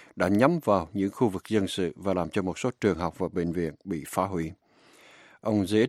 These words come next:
cho biết như vậy hai ngày sau khi cuộc hòa đàm do Liên Hiệp Quốc bảo trợ tại Thụy Sĩ quy tụ các đặc sứ của phiến quân Hồi giáo Shia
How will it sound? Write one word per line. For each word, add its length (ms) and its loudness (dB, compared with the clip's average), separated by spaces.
cho 120 2
biết 160 4
như 80 4
vậy 180 2
hai 180 2
ngày 220 2
sau 200 0
khi 180 -2
cuộc 160 -6
hòa 120 2
đàm 280 0
do 80 2
Liên 140 0
Hiệp 140 -4
Quốc 180 -6
bảo 220 0
trợ 220 -2
tại 160 -4
Thụy 160 -6
Sĩ 320 -4
quy 200 2
tụ 240 0
các 200 0
đặc 180 0
sứ 180 -2
của 100 -2
phiến 240 -2
quân 220 0
Hồi 260 -2
giáo 180 0
Shia 300 0